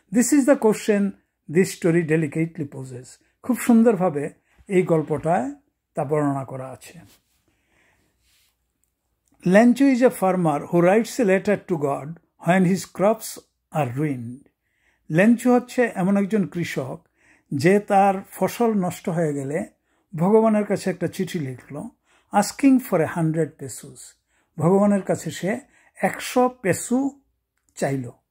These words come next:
পেসু মানে, লেঞ্চু হচ্ছে মেক্সিকোর বাসিন্দা। মেক্সিকো হচ্ছে নর্থ আমেরিকার একটি প্রদেশ,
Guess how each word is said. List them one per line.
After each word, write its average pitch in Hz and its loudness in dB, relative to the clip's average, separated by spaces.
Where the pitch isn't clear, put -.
পেসু 208 2
মানে, 226 2
লেঞ্চু 208 0
হচ্ছে 208 -4
মেক্সিকোর 170 0
বাসিন্দা। 139 -10
মেক্সিকো 190 0
হচ্ছে 196 -2
নর্থ 170 0
আমেরিকার 160 -2
একটি 135 -12
প্রদেশ, 147 -10